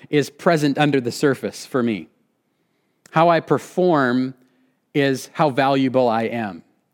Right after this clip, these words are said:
So when I perform well, I can feel really proud and good about myself, and when I perform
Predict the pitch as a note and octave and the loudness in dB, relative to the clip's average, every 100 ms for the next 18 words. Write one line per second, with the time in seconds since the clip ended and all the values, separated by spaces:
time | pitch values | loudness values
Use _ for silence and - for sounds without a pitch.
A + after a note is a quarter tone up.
0 | _ _ - D#3+ E3+ F3 E3 E3+ - E3+ | _ _ 0 2 4 2 2 -2 0 2
1 | D3 D3+ F3 D#3 C#3+ D3 C#3+ - D3+ C#3+ | 4 4 4 4 2 0 -2 0 2 4
2 | C3+ B2+ - D#3+ E3 C3 B2 C3 F#3+ C#3+ | 2 0 0 2 4 2 0 2 2 2
3 | B2 A#2+ - C3 B2 C3+ C3 D3 C#3 C#3+ | 0 -2 -2 -4 -2 -2 0 0 -2 -4
4 | B2+ D3+ C3 A#2+ | -6 -2 0 -2